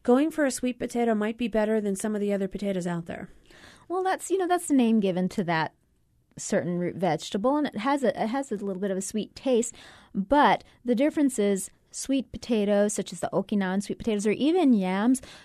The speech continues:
Speaker 2: they're, they have a higher fiber content, and especially if you include and eat the skins. So that makes it l-, have a lower glycemic index. So if you eat mashed potatoes, that's gonna raise your sugar pretty quick.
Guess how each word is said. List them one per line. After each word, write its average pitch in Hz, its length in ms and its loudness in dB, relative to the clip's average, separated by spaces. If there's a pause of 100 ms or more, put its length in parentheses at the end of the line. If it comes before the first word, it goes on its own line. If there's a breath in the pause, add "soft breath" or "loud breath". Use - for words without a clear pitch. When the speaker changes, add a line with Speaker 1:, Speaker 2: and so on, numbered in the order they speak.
(220 loud breath)
Speaker 2:
they're, 247 300 6
they 254 140 4
have 294 140 4
a 277 60 6
higher 226 300 4
fiber 202 480 0
content, 175 380 -2
and 202 80 2
especially 311 440 2
if - 100 -2
you 208 160 4
include 208 500 2
and 185 220 2
eat 196 240 -2
the 240 100 -4
skins. 262 640 -2 (320 loud breath)
So 220 400 6
that 302 400 2 (160)
makes 233 400 2
it 220 220 2 (160)
l-, 202 260 -2 (140)
have 214 400 0
a 208 80 4
lower 208 360 2
glycemic 202 580 -2 (120)
index. - 600 -2 (320 loud breath)
So 185 480 4 (180 loud breath)
if - 60 -20
you 269 120 4
eat 277 160 2
mashed 226 300 2
potatoes, 240 560 4
that's 202 200 0
gonna 185 200 -2
raise 185 240 -2
your 196 80 -4
sugar 180 280 -6
pretty 175 280 -6
quick. - 520 -2